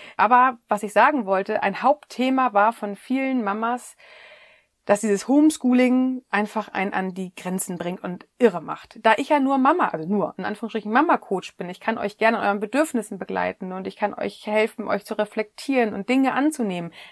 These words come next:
Was ich aber mit Sicherheit nicht kann, ist euch zu sagen, wie man <laughs> diesen Lernalltag zu Hause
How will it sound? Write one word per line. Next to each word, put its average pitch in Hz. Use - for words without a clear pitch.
Was 156
ich 156
aber 151
mit 160
Sicherheit 196
nicht 196
kann, 165
ist -
euch 214
zu -
sagen, 185
wie 196
man 208
<laughs> 202
diesen 175
Lernalltag 196
zu 180
Hause 226